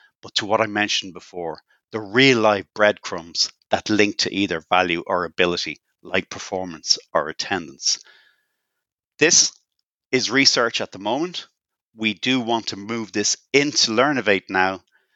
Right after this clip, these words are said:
and see if we can in the future develop out another motivation support tool that could well sit alongside the framework. Both of these being very significant tools to support students in this emerging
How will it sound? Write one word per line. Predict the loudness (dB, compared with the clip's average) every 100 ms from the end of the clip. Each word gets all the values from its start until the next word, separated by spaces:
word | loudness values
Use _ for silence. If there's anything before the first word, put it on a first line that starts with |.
| _ _ -6
and | 0
see | 2 4 2
if | 0 -4
we | -6
can | -2 2 2 2
in |
the | -4
future | -4 -2 -2 -4
develop | -6 0 4 4 4
out | 0 0 -4 -12 _ _ -2
another | -2 -2 0 2 0 -4 -2
motivation | 4 4 4 2 2 2
support | 2 0 -6 -6 -6 -4
tool | -6 -6 -10 _ _ _
that | -4 -2
could | -4 -4
well | 2 4 6
sit | 4 4 4
alongside | 2 2 2 -2 0 4 4 2
the | -6
framework. | -6 -4 -4 -10 -20 _ _ _ _ _ _ _ _
Both | 4 4 0
of |
these | 0 0 0 -4 -8 _ _
being | -6 -2
very | 2 4
significant | 2 0 0 -2 -2 -2 -4 -4 -4
tools | -2 -2 -2 -4 -8 _ _ _ _
to | -2
support | 0 0 -4 0 0 0 -2
students | 0 2 0 -2 -4 -6 -6
in | -4
this | -2
emerging | -2 -2 0 0 0 -4